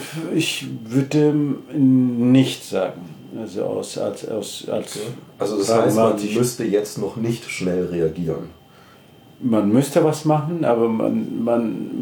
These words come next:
Speaker 1: müsse nicht das Genick brechen, jetzt irgendwie was machen zu
Speaker 2: Mhm.
Speaker 1: müssen. Also aus meiner Sicht. Man muss sukzessiv was machen, wenn sie was verändern wollen.
Speaker 2: Ja.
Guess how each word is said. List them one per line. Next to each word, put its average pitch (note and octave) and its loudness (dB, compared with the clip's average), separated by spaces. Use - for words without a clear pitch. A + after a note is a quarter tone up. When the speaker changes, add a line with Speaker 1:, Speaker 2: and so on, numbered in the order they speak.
Speaker 1:
müsse C3 4
nicht C#3 0
das - -4
Genick C3 2
brechen, G2 -4
jetzt G2 -8
irgendwie G2+ -4
was G2 -4
machen G2 -6
zu - -18
Speaker 2:
Mhm. F#2+ -10
Speaker 1:
müssen. - 0
Also A2 2
aus B2 2
meiner C3 6
Sicht. - -12
Man A2 4
muss C#3 4
sukzessiv C#3 -2
was G2 -2
machen, G2+ -6
wenn A2 0
sie G#2+ 0
was G#2+ -4
verändern G#2 0
wollen. E2 -8
Speaker 2:
Ja. - -6